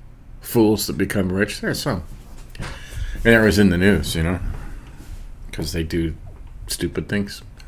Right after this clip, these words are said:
<laughs> You know, they do stupid things, buy stupid stuff. People that win the lottery,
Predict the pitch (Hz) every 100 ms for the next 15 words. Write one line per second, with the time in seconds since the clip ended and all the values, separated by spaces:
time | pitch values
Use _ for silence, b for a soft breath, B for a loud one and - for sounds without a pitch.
0 | - - - - - - B B B B
1 | B B B B B B B B B B
2 | B B 90 87 101 - 95 107 - 104
3 | 101 - 107 - - 98 123 - - -
4 | - - 107 - 113 107 101 - 113 -
5 | - - B B B B B B - -
6 | - - 120 104 101 104 98 87 104 85